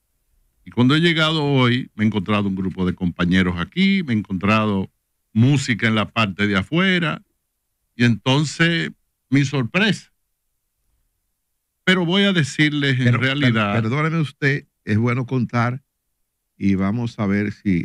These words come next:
Speaker 2: bueno, lo veremos más adelante, Francisco Javier García, que ha estado en este programa en varias oportunidades, y ha venido apenas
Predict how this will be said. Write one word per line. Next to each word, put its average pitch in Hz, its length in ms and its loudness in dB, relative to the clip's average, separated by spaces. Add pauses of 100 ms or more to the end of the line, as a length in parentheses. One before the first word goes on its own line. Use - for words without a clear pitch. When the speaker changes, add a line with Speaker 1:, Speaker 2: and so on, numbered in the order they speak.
(140)
Speaker 2:
bueno, 73 260 -4
lo 90 160 2
veremos 107 380 0
más 104 160 2
adelante, 110 760 -2
Francisco 92 520 -4
Javier 101 320 0
García, 113 400 -4
que 104 100 -10
ha - 20 -6
estado 107 320 -4
en 98 100 0
este 98 220 -6
programa 107 480 0
en 92 120 -4
varias 95 280 -4
oportunidades, 107 840 -2 (720)
y 98 60 -4
ha 98 60 2
venido 120 540 0 (180)
apenas 110 720 -4